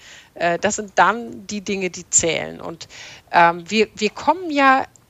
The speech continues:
gra-, es geht eine ganz große Erzählung zu Ende, die Erzählung der Moderne, die, die, äh, ja,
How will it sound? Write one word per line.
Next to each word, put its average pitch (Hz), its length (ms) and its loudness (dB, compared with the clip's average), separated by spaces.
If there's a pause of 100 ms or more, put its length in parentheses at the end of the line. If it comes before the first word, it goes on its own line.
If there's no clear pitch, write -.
gra-, 208 480 4
es 202 180 0
geht - 240 -2
eine 240 200 2
ganz 220 280 2
große 254 300 -2
Erzählung 220 500 -4
zu - 180 -6
Ende, 240 320 -6 (300)
die - 80 -8
Erzählung 208 500 -2
der 196 120 2
Moderne, 214 880 -4
die, 185 260 -8
die, 175 380 -6
äh, 170 420 2
ja, 220 240 2